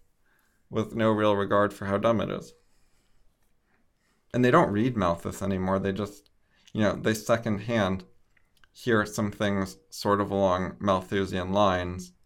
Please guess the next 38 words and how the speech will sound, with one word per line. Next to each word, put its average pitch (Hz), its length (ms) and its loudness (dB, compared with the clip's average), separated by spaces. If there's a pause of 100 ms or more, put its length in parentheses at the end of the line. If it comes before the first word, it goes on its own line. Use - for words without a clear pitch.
(720)
and 98 220 0
they 95 100 2
assume 104 340 -2
someone 101 360 0
has 95 140 -2
worked 95 220 0
out 101 140 -2
the 104 80 -6
details 98 480 -4
somewhere, 113 500 0
and 92 540 -4
they 104 100 -2
don't 98 140 2
worry 95 160 2
about 101 180 4
it 95 140 -2
too 127 120 -6
much 113 240 -4
because 95 240 -8
it 95 180 -2
fits - 440 -4 (560)
their 95 340 2
anti-human 101 680 -2
moral 95 280 -2
perspective. - 680 -8 (1800)
The 127 80 2
fundamental 147 640 2
thing 95 420 -2 (100)
Malthus 107 440 0
got 95 200 6
wrong, 101 260 2
though, 87 280 2
wasn't 110 400 0
just, 120 220 -6
like, 107 260 0
ignoring 104 480 0
the 98 80 0
fact 98 380 0